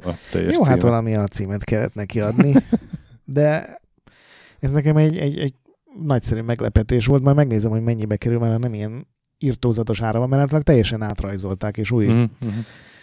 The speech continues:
Speaker 2: PlayStation Ready grafikák vannak benne. Kíváncsi vagyok, hogy ez milyen.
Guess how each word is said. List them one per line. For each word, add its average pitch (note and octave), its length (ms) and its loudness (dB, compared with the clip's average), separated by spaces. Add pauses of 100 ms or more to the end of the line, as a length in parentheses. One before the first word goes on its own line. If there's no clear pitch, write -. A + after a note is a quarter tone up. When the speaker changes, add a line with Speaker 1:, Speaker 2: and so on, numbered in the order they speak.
(320)
Speaker 2:
PlayStation A#2+ 500 2
Ready A#2 240 2
grafikák B2+ 600 2
vannak A#2+ 360 -2
benne. C3 480 0 (500)
Kíváncsi G#2+ 400 -2
vagyok, A2 240 2
hogy - 180 0
ez G2 160 0
milyen. A2 460 -4